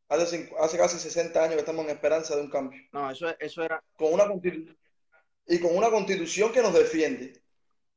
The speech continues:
Speaker 1: los derechos.
Speaker 2: Oye, eso era, Ronald, Ronald, no seas pesimista, eso era antes de Lacey. Ahora, yo te aseguro, yo te aseguro, mira, nosotros con un solo abogado en Cuba,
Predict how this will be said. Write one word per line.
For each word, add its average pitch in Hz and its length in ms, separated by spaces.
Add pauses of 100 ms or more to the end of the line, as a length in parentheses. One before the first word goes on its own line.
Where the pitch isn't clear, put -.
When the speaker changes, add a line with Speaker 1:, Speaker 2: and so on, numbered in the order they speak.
(300)
Speaker 1:
los 147 220
derechos. 139 220
Speaker 2:
Oye, 151 320
eso 170 200
era, 165 220
Ronald, 156 420
Ronald, 143 400
no 127 80
seas 151 180
pesimista, 156 440
eso 147 160
era 156 180
antes 175 400
de 143 160
Lacey. 143 340 (680)
Ahora, 175 560 (560)
yo 196 180
te 190 100
aseguro, 165 460 (180)
yo 175 180
te 180 60
aseguro, 175 360
mira, 165 320
nosotros 190 400
con 175 160
un 226 100
solo 214 200
abogado 196 360
en 165 80
Cuba, - 280